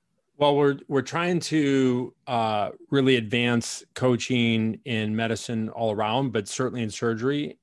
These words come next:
and make it a, a thing that people realize that it can address a wide range of issues,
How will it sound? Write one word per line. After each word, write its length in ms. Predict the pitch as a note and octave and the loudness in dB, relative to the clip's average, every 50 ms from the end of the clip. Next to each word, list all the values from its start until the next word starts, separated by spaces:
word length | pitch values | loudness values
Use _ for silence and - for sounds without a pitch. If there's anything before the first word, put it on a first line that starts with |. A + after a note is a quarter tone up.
| - - | -10 -6
and 380 | A#2 A2+ A2+ A2 A2 G#2+ A2 - - - _ _ _ _ | -4 -4 -2 -2 -4 -6 -8 -10 -14 -20 _ _ _ _
make 540 | - B2 A#2+ A#2+ A#2+ B2+ C3 C3+ C3+ C3+ - | -8 -4 -2 0 0 2 0 0 -2 -2 -2
it 280 | C3+ C3 B2+ A#2+ - _ _ _ _ _ _ _ _ _ _ | -2 0 0 -2 -6 _ _ _ _ _ _ _ _ _ _
a, 560 | - C3+ B2 A#2+ A#2 A#2 A2+ A2 A2 G#2 G2 _ _ _ _ _ - _ _ _ _ _ | -10 -6 -4 -4 -4 -4 -6 -6 -8 -8 -10 _ _ _ _ _ -20 _ _ _ _ _
a 480 | B2 A#2 A2+ A2 A2 A2 G#2+ G#2 G2+ - _ _ _ _ _ _ - | -8 -6 -4 -4 -4 -6 -6 -8 -10 -12 _ _ _ _ _ _ -14
thing 180 | A#2+ C#3 C3+ B2 | -6 -4 -2 -2
that 160 | A#2 G#2 - | -2 -4 -6
people 320 | - - D#3+ - C#3+ C3 | -6 -8 -8 -4 -4 -4
realize 680 | A#2+ A2+ B2 C3 C#3 C3+ C3 B2+ A#2+ A#2 A2+ A2 G#2+ G2 - | -4 -2 0 2 2 2 2 0 0 0 -2 -4 -6 -8 -8
that 140 | - A2+ A#2+ | -10 -10 -10
it 160 | A#2 - _ | -10 -12 _
can 240 | - - - C3 B2 | -20 -16 -10 -8 -8
address 720 | A#2 G2+ - A#2+ B2+ A#2+ A#2 A2+ - - - - - - _ _ _ _ _ _ _ _ _ - | -8 -8 -10 -10 -6 -6 -6 -6 -6 -10 -12 -14 -18 -20 _ _ _ _ _ _ _ _ _ -14
a 60 | A#2 | -12
wide 380 | A2 A#2+ B2 B2 B2 B2+ B2 | -6 -4 -2 -2 0 -2 -2
range 320 | A#2+ A2+ A#2+ A#2 A#2 A2 G#2 | -2 -4 -4 -4 -4 -6 -8
of 120 | A2 A2 | -8 -6
issues, 500 | A#2+ A#2 - - B2 A#2 A2+ A2 G2+ G2+ | -6 -8 -6 -6 -6 -4 -4 -4 -6 -8